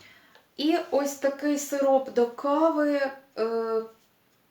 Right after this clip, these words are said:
кокосовий. Двадцять п'ять гривень, тут, е, двісті мілілітрів пляшечка в Аврорі.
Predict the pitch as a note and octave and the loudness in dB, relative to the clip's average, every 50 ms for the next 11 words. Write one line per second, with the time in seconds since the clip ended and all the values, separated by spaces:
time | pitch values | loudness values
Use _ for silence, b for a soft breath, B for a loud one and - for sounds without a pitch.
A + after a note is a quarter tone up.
0 | _ _ _ _ _ _ _ _ _ - C4 C4 C4 - - - A#3 G3+ F#3+ F#3+ | _ _ _ _ _ _ _ _ _ -4 -4 -4 -4 -4 0 2 2 4 4 2
1 | - - G#3 F#3+ F3+ F#3 F#3 F#3 F#3 F#3 - - G#3 G#3 A3+ C4+ D#4 D#4+ - - | -2 -4 -4 -4 -4 -4 -4 -4 -4 -6 -10 -14 -10 -6 0 2 2 2 4 2
2 | C4 B3+ - - B3 A#3+ A#3 A#3 A3 A3 B3+ D4 D#4 E4 F4 E4 D#4+ D4+ D4+ - | -4 -4 -2 -2 0 0 0 0 -2 -2 0 0 0 0 0 0 0 0 -2 -4
3 | - C#4+ C#4+ - - - C4 B3+ A#3+ A#3+ A#3+ A#3 G3+ A3 A3 B3+ D4 D#4+ D#4 - | -4 -4 -4 -4 -4 0 0 2 2 2 0 0 -2 -10 -8 -2 -2 -2 -2 -4
4 | - - - D4 C#4+ C#4+ C#4+ C#4 C#4 C#4 C#4 B B B B B B A#3 A#3+ C4 | -12 -12 -8 -8 -8 -6 -6 -8 -8 -10 -10 B B B B B B -4 -2 -2
5 | C#4 C4+ B3+ A#3 G#3+ G3+ G3 F#3 F#3+ - - F#3 F3+ F3+ - - - _ _ _ | 0 0 0 -2 -2 -2 -4 -6 -8 -6 -6 -6 -6 -6 -10 -18 -20 _ _ _
6 | _ _ - G#3 G3+ F#3+ F#3 F#3 - G#3+ - - - - G3+ G3 F#3+ G3 - A3 | _ _ -10 -8 -6 -4 -4 -6 -6 -10 -10 -10 -10 -8 -8 -10 -10 -6 -4 -4
7 | G#3+ G3+ G#3 G3 F#3+ F#3 F#3 F#3 | -2 -2 -2 -2 -2 -2 -4 -4